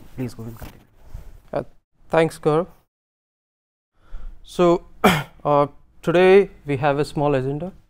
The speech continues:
Speaker 2: to discuss. We'll look into how, what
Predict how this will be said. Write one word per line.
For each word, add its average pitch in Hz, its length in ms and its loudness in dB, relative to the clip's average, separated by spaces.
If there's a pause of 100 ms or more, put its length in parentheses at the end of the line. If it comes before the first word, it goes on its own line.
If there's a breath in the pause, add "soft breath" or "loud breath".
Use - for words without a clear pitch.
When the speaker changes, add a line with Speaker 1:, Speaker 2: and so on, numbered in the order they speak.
(140)
Speaker 2:
to 143 100 -8
discuss. 143 540 -4 (680)
We'll 139 340 -4 (260)
look 180 180 2
into 156 440 2 (180)
how, 143 320 0
what 147 200 -2